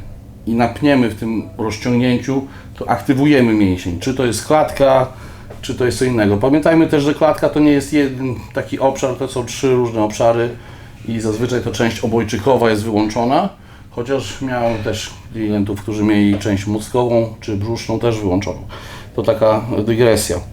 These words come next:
czyli to o to chodzi w tym pytaniu. Co w związku z rozpiętkami na maszynie Butterfly jako pierwsze ćwiczenie? Yy, dlaczego na maszynie?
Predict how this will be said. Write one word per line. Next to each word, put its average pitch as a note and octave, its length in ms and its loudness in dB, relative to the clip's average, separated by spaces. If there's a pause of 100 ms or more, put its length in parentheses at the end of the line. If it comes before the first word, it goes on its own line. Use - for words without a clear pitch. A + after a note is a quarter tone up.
(360)
czyli A2 240 0
to A#2 160 2
o B2 120 4
to A#2 120 2
chodzi A#2 300 0
w - 40 -10
tym A2 160 0
pytaniu. G2 500 2 (960)
Co E3+ 180 2
w E3 40 0
związku D3 380 2
z C#3 40 4
rozpiętkami C3 600 0
na A#2 80 2
maszynie A2+ 400 0
Butterfly B2 720 2
jako A#2 180 -4
pierwsze A2 280 -4
ćwiczenie? G#2 460 -2 (1040)
Yy, G#2 60 0 (960)
dlaczego A2 380 0
na D3+ 100 4
maszynie? E3 440 2